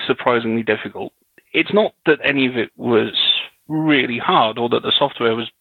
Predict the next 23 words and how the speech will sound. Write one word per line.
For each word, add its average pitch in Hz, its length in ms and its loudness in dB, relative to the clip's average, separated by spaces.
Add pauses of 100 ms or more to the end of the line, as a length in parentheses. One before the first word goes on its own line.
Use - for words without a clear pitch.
(140)
bad 196 260 2
in 117 120 -2
any 110 160 -4
way. 107 360 -4 (800)
It 185 140 -2
was 160 160 -2
just 107 180 -6
hard. 180 380 0 (580)
There 127 120 4
was 113 120 2
an 107 80 0
expectation - 760 -2
that - 140 -8
you 113 160 -4
knew 117 540 0 (340)
the 117 140 0
things 117 260 -2
that 131 140 -6
you 120 80 0
would 117 160 2
need 110 220 2
to 107 80 0
know 107 380 2